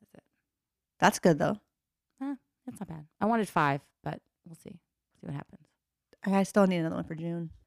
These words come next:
Speaker 1: So yeah, for comedy there, I really need to get stuff together. Um, there's a possibility I might be going on tour, but I don't even wanna put that out there yet because it's not such a,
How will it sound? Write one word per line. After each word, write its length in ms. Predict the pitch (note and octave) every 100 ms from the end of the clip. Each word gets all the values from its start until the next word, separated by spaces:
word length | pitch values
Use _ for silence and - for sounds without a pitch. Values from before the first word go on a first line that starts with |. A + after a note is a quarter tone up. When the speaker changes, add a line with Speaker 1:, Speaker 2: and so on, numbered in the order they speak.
| _
Speaker 1:
So 120 | -
yeah, 140 | G#3 E3+
for 140 | -
comedy 360 | - F#3 F#3+ F#3
there, 160 | D#3+
I 60 | F3+
really 260 | F3+ A3 G#3+
need 100 | F#3
to 40 |
get 140 | F3+
stuff 180 | - D#3+
together. 600 | - C#3+ C3+ C3 B2+ C3 - -
Um, 320 | C3+ B2+ B2+ B2+ _
there's 140 | D#3 E3+
a 60 |
possibility 880 | F3+ A3 G3 A3 F3 F3 F3+ F#3 F#3 - _ _ _ _ _ -
I 120 | C#3+
might 220 | E3 E3
be 60 | D#3
going 300 | D#3+ D#3 D#3
on 80 | D#3
tour, 440 | - D#3+ D3 C#3+ C#3+
but 160 | D3+ -
I 80 | E3
don't 140 | E3+
even 120 | E3
wanna 160 | D#3 D3+
put 180 | - D#3
that 140 | C#3
out 200 | C#3 D#3
there 140 | D#3+ D3+
yet 220 | D3+ -
because 300 | D3+ - C#3+
it's 180 | C#3 -
not 200 | C#3+ -
such 260 | C#3+ C#3
a, 280 | D3 C3+ C3+